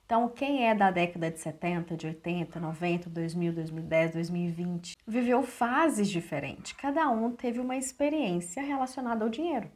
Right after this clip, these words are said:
Olha só, as pessoas lá da década de oitenta pra baixo, as situações eram mais difíceis, a gente tinha menos acesso, era muito trabalho na roça, trabalho muito braçal.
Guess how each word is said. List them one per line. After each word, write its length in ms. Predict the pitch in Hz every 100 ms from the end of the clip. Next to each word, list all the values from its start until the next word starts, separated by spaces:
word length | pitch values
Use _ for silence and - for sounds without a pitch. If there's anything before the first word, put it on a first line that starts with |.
| _ _
Olha 220 | 254 285
só, 300 | 294 - 180 -
as 160 | 151
pessoas 560 | - 254 254 285 311 302
lá 180 | 233 233
da 140 | 214
década 420 | 208 202 208 190
de 120 | 185
oitenta 440 | 190 190 180 180 175
pra 160 | 185
baixo, 520 | 170 139 - 170 - -
as 140 | 392
situações 580 | - 190 185 226 190 185
eram 380 | 247 349 320 247
mais 200 | 196 185
difíceis, 720 | 196 - 180 160 165 - 165
a 60 | 185
gente 300 | 233 226 -
tinha 360 | - 339 330 240
menos 320 | 214 196 170
acesso, 640 | 165 - 165 165 170 180
era 100 | 180
muito 240 | 196 202 -
trabalho 380 | 180 175 170
na 80 | 156
roça, 680 | 170 180 170 165 - - 170 - _
trabalho 380 | - 170 180 180
muito 300 | 190 220 220
braçal. 600 | 165 165 - 160 160 175